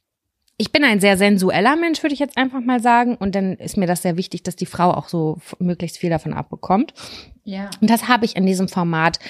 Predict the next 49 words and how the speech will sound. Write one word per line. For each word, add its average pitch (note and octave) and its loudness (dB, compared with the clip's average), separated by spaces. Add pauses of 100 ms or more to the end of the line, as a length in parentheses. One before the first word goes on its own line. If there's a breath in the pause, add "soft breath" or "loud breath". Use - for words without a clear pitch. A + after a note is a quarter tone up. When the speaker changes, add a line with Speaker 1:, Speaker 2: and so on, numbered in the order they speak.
(280 loud breath)
Speaker 1:
schon C4+ 0
gut A#3 0
beobachtet D#4+ 2
und F#3+ 0
das - -8
finde G3+ 0
ich - -8
total F#3 0
interessant. A3 0
Das - -10
sind, F#3 0
ähm, E3 -4 (480)
ja, F3 6
ganz D#4 2
unterschiedliche A3+ -2
Konstellationen G3+ 0
und C3 -2
ich - -6
finde F#3 -6
das - -12
immer F3+ -2
sehr F3+ 0
wertschätzend G#3+ 0
und F3+ -2
sehr E3+ -4 (100)
cool C4+ 4 (480 loud breath)
und G3+ 4
es - -4
macht G3+ 0
mir F#3+ 2
Spaß, F#3 2
dabei E3+ 2
zuzusehen G#3 0
und, F3 -2
ähm, F3 -6
ich - -10
finde G#3 2
das - -4
sehr G3 6
rund. F3 4
Es - -2
ist A3+ -6
sehr F#3 4
stimmig. E3 -2 (180)
Die G3+ -2
Personen A#3 0
sind A3 2
meistens G3 0
sympathisch. F#3 0